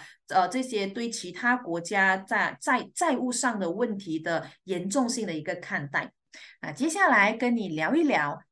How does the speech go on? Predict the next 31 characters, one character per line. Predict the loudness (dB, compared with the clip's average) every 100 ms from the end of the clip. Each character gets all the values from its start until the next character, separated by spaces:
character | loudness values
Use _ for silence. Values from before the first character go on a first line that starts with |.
| _
它 | -8 -4 -2
的 | 0 -2 -2
影 | -8 -2 0
响 | 0 -2 -4 -6
还 | -2 0
有 | -2 -4
后 | -4 2 2
果 | 0 -10 -10 0
到 | 2 2
底 | -2 -8
是 | -6 -6 -6
什 | -6 -6 -8
么。 | -10 -12 -18 _ -20 -20 -20 -2
那， | 2 2 0 _ _ -2
那 | -2 0
在 | 2 2
这 | 4 2 2
个 | 2 4 4
上 | 2 0 2
个 | 0
世 | 0 -2 -4
纪 | -6 -6
是 | -4 -2 -4
七 | -2 -4
十 | -4 -6
年 | -6 -6 -4
代 | 0 0 0
的 | -6
时 | -8 -8
候 | -8 0 2 0
呢， | -8 -8